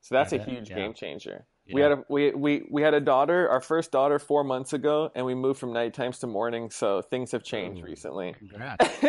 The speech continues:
Speaker 1: <laughs> Yeah, man, it's, it's, it's, it's been cool, man. It's been awesome. But I realized I don't change what I do. I just change when I do it.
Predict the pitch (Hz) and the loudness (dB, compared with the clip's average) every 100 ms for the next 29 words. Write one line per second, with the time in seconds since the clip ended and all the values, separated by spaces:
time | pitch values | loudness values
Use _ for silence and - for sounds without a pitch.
0 | - - 262 320 - - - - - 156 | 2 -2 -2 -2 -6 -20 -18 -10 2 6
1 | 143 127 127 127 127 - 143 135 - 139 | 8 6 4 2 2 0 -2 -2 -4 -4
2 | - - 127 - 120 117 - 101 65 90 | -4 -4 -4 -4 -10 -10 -8 -6 -6 -8
3 | 82 95 - 82 90 - - 107 107 _ | -10 -12 -12 -10 -10 -10 -12 -12 -14 _
4 | _ _ _ - 170 165 185 190 170 165 | _ _ _ 4 4 6 6 6 4 4
5 | 139 - - _ _ - 143 139 165 151 | 0 -6 -18 _ _ -2 0 2 2 0
6 | - 156 151 123 127 127 127 123 120 113 | -4 -4 -4 -2 2 4 2 0 -2 -2
7 | 110 - 120 113 107 104 107 120 135 151 | -8 -8 -8 -8 -10 -8 -6 -4 -4 -4
8 | 165 | -6